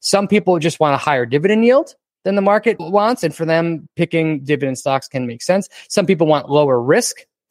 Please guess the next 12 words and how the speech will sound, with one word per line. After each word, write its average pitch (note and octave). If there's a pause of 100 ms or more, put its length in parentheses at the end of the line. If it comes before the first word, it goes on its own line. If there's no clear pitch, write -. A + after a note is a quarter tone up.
than G3
the G#3
market G#3
in, G3+
in G3+
general, G#3+ (220)
and E3
some A3+
people G#3
want F#3
higher F3
returns. D3+